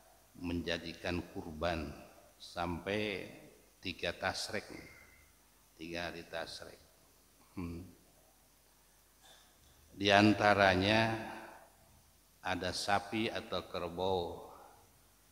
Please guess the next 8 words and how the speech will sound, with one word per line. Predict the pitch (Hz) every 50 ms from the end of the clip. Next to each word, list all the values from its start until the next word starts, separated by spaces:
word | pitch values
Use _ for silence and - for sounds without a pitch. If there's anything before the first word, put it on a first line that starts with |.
| - _ - - - - -
dipotong, | - 92 85 - - 87 87 85 87 87 92 95 98 98 98 87
dirasa, | 90 90 82 82 85 85 80 - - - 95 98 98 98 95 - -
kemudian | 92 90 90 87 87 87 87 85 87 87 87 90 92 92 92 92 92 92 92 - - - - - - - - - - - - - - - - - - - - - - -
kulitnya | - 98 98 98 92 92 90 82 - - 104 101 104 98
dijual. | 92 95 95 87 - 98 98 95 95 92 90 87 85 80 73 - - - - - - - - - - - - - - - - - - - - - - - - - - - - - - - - -
Untuk | - 85 85 82 78 - 98 95 80 85 80
dijadikan | 92 90 80 85 85 85 82 85 82 78 - - 90 90 95 95 98 95 98 95 92 90 - - - - - - -
upah | 95 87 80 - - 95 98 95